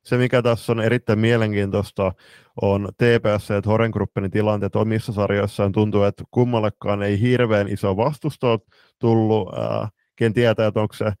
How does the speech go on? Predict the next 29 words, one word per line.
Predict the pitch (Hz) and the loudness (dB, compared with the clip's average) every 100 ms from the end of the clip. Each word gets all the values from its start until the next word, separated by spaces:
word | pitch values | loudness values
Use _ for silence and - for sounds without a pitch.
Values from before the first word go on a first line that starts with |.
| _ _ _ - - | _ _ _ -10 -4
yksi | 117 120 - | 2 0 0
syy | 110 104 101 | 0 2 0
se, | - 110 101 | 0 0 2
että | 95 107 | 2 2
Laura | 104 | 2
Manninen | 107 107 110 101 101 | 2 0 0 -2 -4
lähti | 98 - | -6 -6
Pixbosta, | - 113 - _ 104 98 - 98 | -2 -2 -4 _ -4 -4 -2 -2
ja | |
Pixbo | 95 110 - 104 | 0 -4 -2 -2
ei | 101 | 0
sen | 117 | 0
takia | 107 104 107 98 | 0 0 2 2
ole, | 98 95 _ _ _ - | 2 0 _ _ _ -6
ää, | 101 | 0
hirveän | 107 104 104 101 | 0 2 2 2
hyvää | 107 107 104 | 2 2 2
vastusta | 110 110 - 98 - 98 | 2 -2 -8 -14 -6 -2
ainakaan | 101 101 101 | -2 0 -2
tulostavalla | 101 107 101 - 101 98 - | 0 0 0 -2 -4 -2 -2
pystynyt | 107 - 98 | -4 -2 0
vielä | 95 98 110 | 0 2 0
antamaan | 135 113 104 | 0 -2 -2
Thorengruppenille, | 104 101 104 98 98 - 98 98 95 - - _ | 0 0 0 -2 -6 -4 -2 -2 -4 -10 -20 _
mut, | 104 101 101 | -2 0 0
ää, | - 104 | -2 -2
summa | - 110 104 | -2 -2 0
summarum, | 104 107 107 101 98 | 0 2 2 2 0
niin | 98 98 95 | 0 0 0